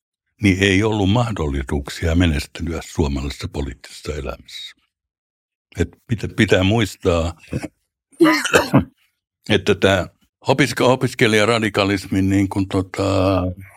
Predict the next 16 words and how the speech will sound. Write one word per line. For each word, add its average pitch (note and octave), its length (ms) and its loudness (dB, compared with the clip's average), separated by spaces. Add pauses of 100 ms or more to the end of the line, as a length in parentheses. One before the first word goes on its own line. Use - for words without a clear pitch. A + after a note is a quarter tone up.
(140)
johtajat F2 560 0 (260)
oli, G2+ 340 2 (760)
eh, F#2+ 460 -4 (540)
kuuden A2 300 2
laudaatturin F2 680 0
ylioppilaita. C#2+ 920 -4 (160)
Esimerkiksi F2+ 320 -4
Juhani G#2 280 4
Ruotsalo, F2+ 680 0 (440)
josta F2+ 260 -4
tuli F2 240 2
Sosialistisen F2 800 0
opiskelijaliiton D#2+ 1400 -2 (400)
puheenjohtajana D#2+ 1080 0 (420)
vuonna E2 200 0
seitsemänkymmentäviisi, E2+ 1400 2